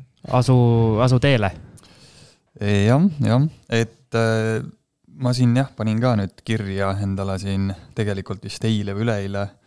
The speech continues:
Speaker 2: <laughs> järgmise aasta eesmärgid. Et, ähm, esimene eesmärk on sarnane Siimuga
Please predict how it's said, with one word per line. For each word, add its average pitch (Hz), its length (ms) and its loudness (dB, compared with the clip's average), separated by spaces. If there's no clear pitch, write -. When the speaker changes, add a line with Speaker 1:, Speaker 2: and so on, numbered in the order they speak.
Speaker 2:
<laughs> - 500 -2
järgmise 107 320 2
aasta - 200 -4
eesmärgid. 101 440 2
Et, 101 380 -6
ähm, 101 360 0
esimene 113 460 2
eesmärk 104 460 -2
on 104 340 0
sarnane 98 520 -2
Siimuga 101 560 -2